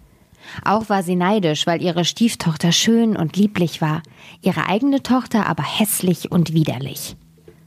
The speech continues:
Einmal im Winter, als es steinhart gefroren hatte und Berg und Tal vollgeschneit lagen, machte die Frau ein Kleid aus Papier, rief das Mädchen und sprach: „Da, zieh das Kleid an, geh hinaus in den Wald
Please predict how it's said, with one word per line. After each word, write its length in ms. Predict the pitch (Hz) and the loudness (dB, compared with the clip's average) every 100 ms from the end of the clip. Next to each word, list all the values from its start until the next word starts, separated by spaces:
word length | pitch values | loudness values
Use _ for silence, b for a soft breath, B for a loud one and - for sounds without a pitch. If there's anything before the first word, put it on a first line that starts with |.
| - _ - | -20 _ -6
Einmal 400 | 170 175 220 226 | -6 -2 0 2
im 200 | 180 165 | 2 2
Winter, 380 | 175 214 262 262 B B | 0 0 -2 -2 B B
als 220 | - 180 - | -4 -4 -2
es 120 | 165 | -2
steinhart 680 | - - 254 247 208 233 - | -2 0 2 4 4 0 -2
gefroren 500 | 156 - 165 175 165 | -4 0 0 2 0
hatte 300 | 175 196 208 B B | 0 0 -2 B B
und 160 | 175 170 | -2 0
Berg 260 | 196 247 | 0 0
und 140 | 190 180 | -4 -4
Tal 240 | 190 185 | 0 0
vollgeschneit 720 | - 214 214 170 180 160 156 | 2 2 2 0 0 0 0
lagen, 340 | 165 160 185 220 B B B | 0 2 2 0 B B B
machte 320 | 196 220 - 214 | -2 -2 0 0
die 100 | 180 | 0
Frau 320 | - 180 233 | 0 2 2
ein 240 | - 165 | 2 -2
Kleid 380 | - - 208 220 | -2 0 0 0
aus 140 | 180 | -4
Papier, 580 | - - - - 226 294 B B B - | -6 -10 -4 2 2 2 B B B -2
rief 180 | 220 202 | 0 0
das 220 | 185 - | -2 0
Mädchen 580 | 185 196 - - 262 285 - | 2 2 0 -2 -2 -2 -2
und 160 | 202 | -2
sprach: 480 | - - 190 196 - _ _ _ _ _ - | 0 0 2 0 -2 _ _ _ _ _ -2
„Da, 240 | 320 277 B B B - | 0 -2 B B B -6
zieh 140 | - | 0
das 220 | 208 202 | 2 2
Kleid 320 | - 220 269 | 0 0 0
an, 240 | - 160 165 _ | -2 -4 -8 _
geh 100 | - | 2
hinaus 400 | 196 180 180 185 | 4 4 4 2
in 80 | 190 | 2
den 180 | 175 170 | 2 4
Wald 360 | 175 240 294 | 2 2 0